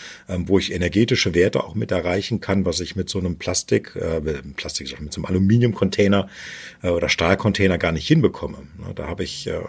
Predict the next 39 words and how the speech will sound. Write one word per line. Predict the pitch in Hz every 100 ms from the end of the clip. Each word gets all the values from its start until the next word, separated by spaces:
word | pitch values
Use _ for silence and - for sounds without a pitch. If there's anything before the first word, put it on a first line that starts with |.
| - - - - - - - - - -
rein | 85 92 95
energietechnisch, | 101 85 76 135 - 98 - 107 123 - - - - - - -
äh, | 92 92 -
was, | 95 -
was | 98
ich | 98
eigentlich | 90 90 -
gar | 87
nicht | 87
mehr | 87 80
haben | 107 98
möchte | 73 - -
und |
was | -
auch | -
von | -
der | 82
Politik | - 87 - -
gar | 80
nicht | 82 78
mehr | 78
gewollt | 76 80 117 -
wird. | 67 85
Da | 80
beheizt | 78 - 80 92
sich | -
die | -
Umwelt, | 82 98 95 95 95 - 82
äh, |
mehr, | 82 82 87
als | 87
ich | 90
den | 90 87
eigenen | 87 87
Container | - 78 98 95
beheize, | 73 73 73 - -
wenn's | - -
Winter | 73 76
wird. | 78 98